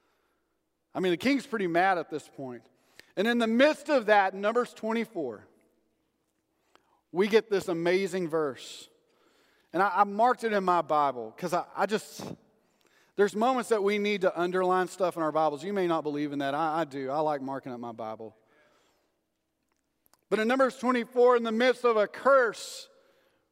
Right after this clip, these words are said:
we get these minutes and these moments with Balaam, who has no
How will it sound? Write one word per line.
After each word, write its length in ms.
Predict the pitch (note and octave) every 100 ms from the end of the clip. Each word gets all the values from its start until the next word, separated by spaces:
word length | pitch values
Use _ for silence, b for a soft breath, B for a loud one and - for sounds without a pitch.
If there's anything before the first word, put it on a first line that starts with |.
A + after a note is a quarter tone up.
| _ _ _
we 140 | F3+ A#3
get 160 | C4
these 280 | B3+ B3+ F#3
minutes 680 | A#3+ C4 C#4 B3+ - - A3
and 120 | G#3+
these 200 | A#3 G3
moments 600 | A#3+ C4+ D4 C#4 C4 -
with 220 | A3+ G#3
Balaam, 580 | A#3 B3 C4+ C#4 C#4 A3+ B B B -
who 120 | C4+
has 300 | C4 B3 A3+
no 680 | C4 C#4+ D4+ E4 E4 C4+